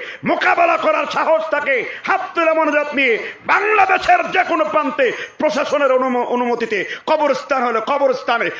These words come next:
স্কুল ফিল্ডে হলে স্কুল ফিল্ডে, ডিসি অফিসে হলে ডিসি অফিসে, না হলে কোর্টে হলে কোর্টে, আমরা যে কোনো জায়গায় আমাদের টিম সবসময় এই সুন্নাহকে জীবিত রাখার জন্য সবসময় প্রস্তুত রয়েছে। আপনারা আপনাদের নাম পেশ করবেন,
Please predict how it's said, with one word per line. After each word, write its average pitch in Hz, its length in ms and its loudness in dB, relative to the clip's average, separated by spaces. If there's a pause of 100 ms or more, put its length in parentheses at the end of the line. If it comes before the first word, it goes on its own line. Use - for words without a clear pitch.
(180)
স্কুল 294 320 -4
ফিল্ডে 277 340 -2
হলে 262 200 2
স্কুল 285 300 -4
ফিল্ডে, 247 360 -2 (200)
ডিসি 302 320 0
অফিসে 254 320 -2
হলে 233 240 0 (200)
ডিসি 269 260 0
অফিসে, 254 400 0 (160)
না 208 80 0
হলে 247 280 0
কোর্টে 359 280 4
হলে 285 260 2 (180)
কোর্টে, 269 320 2 (100)
আমরা 220 460 -2
যে 370 180 4
কোনো 294 160 0
জায়গায় 247 420 0 (220)
আমাদের 208 360 0 (140)
টিম 247 300 0
সবসময় 196 600 -2 (260)
এই 214 300 0
সুন্নাহকে 226 720 -2
জীবিত 214 340 -2
রাখার 202 440 0
জন্য 285 400 0 (140)
সবসময় 208 600 -2
প্রস্তুত 190 400 -4
রয়েছে। 196 440 0 (200)
আপনারা 254 360 0
আপনাদের 226 320 0
নাম 226 260 -2
পেশ 220 180 -4
করবেন, 226 360 -2